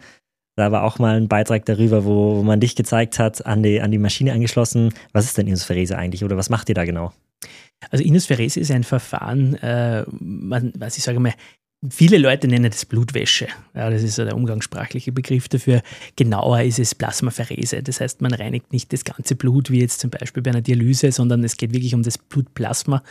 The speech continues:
Speaker 2: den flüssigen Anteil des Blutes, der hier gereinigt wird in ein Doppelfiltrationssystem. Das heißt, hier werden, äh, Blut und Blutplasma getrennt und das Plasma wird dann gereinigt durch spezielle Filteranlagen, Filtersysteme.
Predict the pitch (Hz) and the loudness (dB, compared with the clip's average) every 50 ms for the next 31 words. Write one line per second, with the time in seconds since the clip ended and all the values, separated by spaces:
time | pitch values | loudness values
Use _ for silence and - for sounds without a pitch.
0 | - - _ _ _ _ _ - 139 113 - - 127 127 127 - 143 135 135 120 | -20 -20 _ _ _ _ _ 0 0 2 2 2 0 2 2 2 0 2 2 0
1 | - - 120 123 127 - 135 120 123 117 - - - 170 214 208 - 190 180 - | 0 0 -2 -2 0 0 0 2 2 -2 -2 2 4 4 4 4 4 0 0 2
2 | - 120 117 113 117 135 131 - 127 - 110 120 156 165 160 - - 151 151 143 | 2 0 0 2 4 2 2 2 0 -4 -2 0 0 0 0 0 0 0 2 2
3 | 135 131 127 120 120 - - 127 - 143 131 - 143 135 135 135 135 127 - - | 2 2 2 2 0 0 -2 -4 -2 -2 -2 0 0 -2 0 0 -2 -2 -2 -2
4 | 113 117 131 135 - - - _ - - _ _ _ _ - - - 143 - - | 2 2 2 2 0 -2 -10 _ -20 -20 _ _ _ _ -8 2 2 2 2 2
5 | - 131 113 120 131 131 120 123 110 - - 110 - - - 127 117 110 117 110 | 0 4 4 6 6 4 2 0 -2 -4 -4 -6 -6 -4 -2 0 2 2 2 2
6 | 110 117 117 113 - - - _ _ _ _ _ - 214 127 117 117 113 110 110 | 2 4 2 2 0 -4 -20 _ _ _ _ _ -4 0 2 4 4 4 4 2
7 | 101 - _ _ - _ _ _ - 131 131 143 165 175 - - 147 123 110 139 | 2 -2 _ _ -20 _ _ _ 0 4 4 6 6 4 4 2 0 0 2 4
8 | 135 139 131 - 139 120 107 - - - 120 110 104 - - - - 120 151 208 | 4 4 4 2 0 2 2 0 0 -2 -2 -2 -2 -4 -8 -6 -2 2 4 6
9 | 240 240 - - 131 - - - - - 101 104 120 - - 131 113 110 110 - | 6 6 4 2 -2 0 -2 -6 -6 -4 -4 -4 -4 0 0 0 2 2 0 -2
10 | - 107 101 104 110 - _ - - _ _ _ _ - - 110 107 113 127 135 | -2 -2 -2 -2 -2 -4 _ -18 -20 _ _ _ _ -2 -2 0 4 4 6 6
11 | 139 - - 135 123 - - - - - - 117 113 113 110 - 139 135 131 _ | 4 4 2 0 0 0 0 -6 -6 -2 -2 0 0 0 0 2 0 0 0 _
12 | - - 135 127 131 127 127 120 120 - - 120 120 120 113 113 107 110 113 120 | -2 0 2 2 4 2 2 2 0 0 0 0 0 2 2 2 2 2 2 2
13 | 113 113 - 127 120 - - 117 - 123 - - - 107 110 117 117 117 | 0 0 0 -2 -4 -4 -4 -4 -4 -4 -4 -4 -4 -2 0 2 2 0